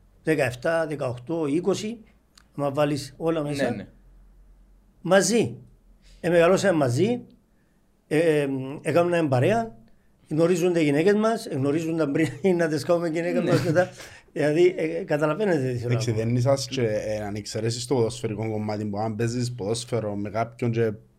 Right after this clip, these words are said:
Speaker 3: σε ποια φάση βρίσκεις τον με κλειστά μάτια, φαντάζομαι, στα πόσα χρόνια, ε,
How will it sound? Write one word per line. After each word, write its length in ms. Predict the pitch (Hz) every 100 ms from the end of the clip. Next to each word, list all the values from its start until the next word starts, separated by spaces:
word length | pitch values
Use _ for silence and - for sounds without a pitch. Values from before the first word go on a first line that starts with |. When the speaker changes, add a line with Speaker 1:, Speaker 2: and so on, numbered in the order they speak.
| -
Speaker 3:
σε 160 | -
ποια 120 | 123 123
φάση 240 | 123 120
βρίσκεις 280 | 117 120 -
τον 100 | 127
με 160 | 120
κλειστά 320 | 123 113 - 117
μάτια, 320 | 120 123 117
φαντάζομαι, 380 | 110 98 95 101
στα 180 | -
πόσα 200 | 101 104
χρόνια, 460 | 104 110 101 110 160 - - - - _
ε, 480 | 151 147 147 147 147